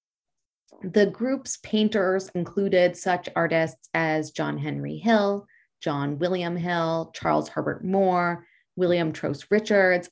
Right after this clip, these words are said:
and Henry Roderick Newman. They're not names that are, you know, household names. Their leader, though, was Thomas Charles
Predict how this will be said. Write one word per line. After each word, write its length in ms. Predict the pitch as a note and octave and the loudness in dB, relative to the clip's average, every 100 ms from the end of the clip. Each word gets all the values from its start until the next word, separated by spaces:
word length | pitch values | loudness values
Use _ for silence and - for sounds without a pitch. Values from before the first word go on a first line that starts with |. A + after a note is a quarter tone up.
| - | -4
and 260 | E3 D#3 | -2 -2
Henry 340 | C#3+ F3 E3+ D#3 | -4 -4 -4 -2
Roderick 480 | D3+ D3 C#3 C#3 - | 0 0 0 -4 -4
Newman. 560 | E3+ F3+ D#3 D3 F3+ | -2 0 0 0 -2
They're 140 | F3 E3 | -4 0
not 300 | F3+ F#3 - _ _ _ _ _ _ - | 2 0 -2 _ _ _ _ _ _ -4
names 460 | F#3 F#3+ F#3+ F#3 F#3 | 2 4 4 4 2
that 300 | F3+ D3 - - | 2 2 -2 -6
are, 300 | E3+ E3 E3 - _ | -2 0 -2 -10 _
you 80 | F3 | -10
know, 80 | D#3 | -6
household 640 | - A3 A3 - F3+ D3+ | 4 6 6 4 2 2
names. 520 | D#3 D#3 D3+ D#3+ A3 A3+ - - - | 0 0 0 0 -2 -4 -20 -20 2
Their 300 | F#3+ G3 G3 | 6 8 8
leader, 880 | F#3 F#3+ C4+ D4+ A#3 E3+ E3+ E3 - | 4 4 8 8 8 6 6 4 0
though, 380 | E3+ D#3 D#3 D#3 | 2 4 4 2
was 440 | D#3 D#3+ D#3 D3 | 2 0 0 -4
Thomas 400 | - F3+ F#3+ F#3 | -10 -4 -4 -4
Charles 540 | - - D#3+ D3 D3 | -8 -2 2 2 0